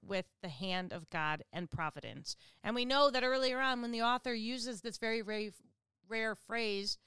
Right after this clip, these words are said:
when Ruth chanced upon chances the field of Boaz,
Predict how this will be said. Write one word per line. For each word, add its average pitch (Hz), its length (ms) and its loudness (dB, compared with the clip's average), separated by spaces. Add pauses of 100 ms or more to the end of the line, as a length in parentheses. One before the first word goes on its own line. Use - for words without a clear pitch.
(280)
when 214 200 -2
Ruth 214 320 0 (400)
chanced 233 580 0
upon 220 360 2
chances 196 1160 -2 (220)
the 185 80 -6
field 214 400 -2
of 165 160 -8
Boaz, 170 480 0